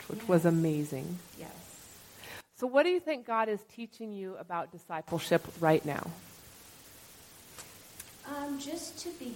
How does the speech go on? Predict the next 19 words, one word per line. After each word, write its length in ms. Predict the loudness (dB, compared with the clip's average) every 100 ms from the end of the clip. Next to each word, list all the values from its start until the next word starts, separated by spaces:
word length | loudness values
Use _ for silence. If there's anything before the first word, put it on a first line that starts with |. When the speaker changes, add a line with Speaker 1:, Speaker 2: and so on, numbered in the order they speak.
| -10 -12 -8
Speaker 2:
kind 380 | -6 -6 -6 -6
and 200 | -6 -8 -8
help 300 | -6 -6 -6
people, 640 | -10 -10 -6 -4 -2 -2 -4
and 280 | -6 -6 -8 -12 -16 -18 -20 -14 -8
I'm 160 | -6
always 340 | -2 -2 -4 -6
looking 380 | -8 -8 -10 -8
for 180 | -8 -8 -6
ways 320 | -8 -8 -10
to 80 | -12 -10
help 260 | -10 -8 -8
other 220 | -8 -8 -10 -12
people. 400 | -10 -8 -8 -8
I 280 | -8 -8 -6
really 160 | -6 -6
enjoy 440 | -6 -4 -4 -4
our 200 | -6 -10
small 460 | -10 -8 -8 -8